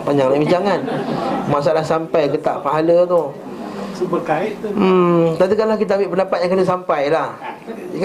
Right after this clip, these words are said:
Speaker 1: kena sampai pun tak baca kat kubur, baca kat rumah lah.
Speaker 2: Ha.
Speaker 1: Ha.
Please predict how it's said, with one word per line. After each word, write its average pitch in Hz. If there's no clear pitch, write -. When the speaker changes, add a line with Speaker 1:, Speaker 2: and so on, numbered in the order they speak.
Speaker 1:
kena 220
sampai 226
pun 233
tak 240
baca 233
kat -
kubur, 240
baca 254
kat 262
rumah 196
lah. 220
Speaker 2:
Ha. 196
Speaker 1:
Ha. 165